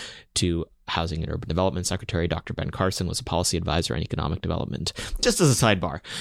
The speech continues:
um, if you've traced some of the funny things, um, uh, about this podcast, you'll notice that a lot of the admin officials that had very, very important roles at the end of the administration started out as hud. Why was that? Because there was one very, very good patriot, um, whose name will go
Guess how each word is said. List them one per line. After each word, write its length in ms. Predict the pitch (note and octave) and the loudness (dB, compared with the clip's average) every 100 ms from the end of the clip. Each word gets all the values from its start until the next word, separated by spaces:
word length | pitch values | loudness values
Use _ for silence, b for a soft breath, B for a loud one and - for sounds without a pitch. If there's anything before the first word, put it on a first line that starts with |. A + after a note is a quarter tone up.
| B - | B 2
um, 220 | A#2+ A2 - | 2 2 0
if 200 | - C#3+ | 2 4
you've 320 | G#3+ C#4+ C#4 - _ - - | 4 4 -2 -12 _ -14 2
traced 500 | - F#3+ A2 - - B | 6 8 6 0 -6 B
some 180 | - D3 | 0 4
of 60 | C3 | 6
the 80 | A#2 | 6
funny 240 | C#3 C3 | 4 4
things, 420 | A#2 A2 F#2+ - | 4 2 0 0
um, 360 | G#2+ G2 F#2+ F2+ - | 2 2 2 -2 0
uh, 180 | F#2+ F#2+ | 2 2
about 300 | F#2+ G2 - | 2 0 2
this 160 | G2+ | -2
podcast, 560 | - G2+ F#2+ - E2+ - | 0 0 0 0 -2 0
you'll 100 | C#3 | 2
notice 280 | G3 A2+ - | 4 4 2
that 100 | G#2+ | 0
a 60 | |
lot 180 | A2 C#3+ | 2 2
of 60 | C#3+ | 0
the 100 | - | 0
admin 280 | A#2 A2+ G2+ | 2 2 0
officials 340 | - F2+ D#2 | -4 -4 -4
that 140 | F#2 | -2
had 120 | F2+ E2 | -2 2
very, 240 | A#2+ D#3+ | 2 2
very 240 | B2+ A#2+ | 2 2
important 380 | A2 G2 A#2 G#2 | 2 0 0 2
roles 260 | F#2+ F#2 E2+ | 2 2 0
at 60 | |
the 80 | E2+ | -2
end 100 | E2+ | -2
of 60 | E2 | -2
the 60 | |
administration 520 | D#2+ E2 E2 - E2+ F2+ | -2 -4 -4 -4 -4 -4
started 360 | - B2+ A#2 | 2 4 4
out 160 | G#2+ - | 2 0
as 120 | G2 | -4
hud. 280 | - - - B B - | -2 -2 -6 B B 4
Why 200 | C#3+ F#3 | 6 8
was 240 | A#2+ G#2 | 6 4
that? 180 | E2+ - | 0 -6
Because 260 | - - F2+ | -4 -2 0
there 100 | F2+ | 0
was 160 | D2+ E2+ | -4 -2
one 300 | G#2+ D3+ D3 - | 0 0 -4 -2
very, 240 | A2 C3 C3+ | 2 4 4
very 320 | A2 G#2+ G#2 | 4 4 2
good 240 | F2 F2 | 0 -2
patriot, 500 | - D#2 - E2 - B B B | -2 -6 -2 -2 -2 B B B
um, 220 | G2 D#2+ - | -2 -2 -2
whose 180 | G2+ F2+ | 0 2
name 160 | G2+ | 2
will 80 | A2 | 2
go 260 | G2+ F#2+ | 2 2